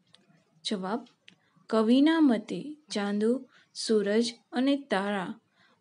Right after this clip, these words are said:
આભ ભ-, અટારી સળગ્યા. પ્રશ્ન ચાર, જામનગરી શબ્દ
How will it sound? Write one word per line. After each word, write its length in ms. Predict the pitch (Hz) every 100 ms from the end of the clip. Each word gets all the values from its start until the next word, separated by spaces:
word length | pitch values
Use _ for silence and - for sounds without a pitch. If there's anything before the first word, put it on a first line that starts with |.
| _ -
આભ 320 | 220 233 277
ભ-, 340 | 294 220 208 - _
અટારી 580 | 226 226 247 233 180 - _ _
સળગ્યા. 720 | - - 196 208 220 196 254 220 _ _ _ _ _ _ _ - _ _ _ _ _ _ _
પ્રશ્ન 500 | 220 220 233 277 320 _ _
ચાર, 400 | - 208 262 - _ _ _ _ _ - _ _ _ _ _ _ _ _ _ _ _ _ _ _ _ _ _ _ _ _ _ 311
જામનગરી 760 | 247 262 294 285 247 254 285
શબ્દ 400 | 285 240 220 208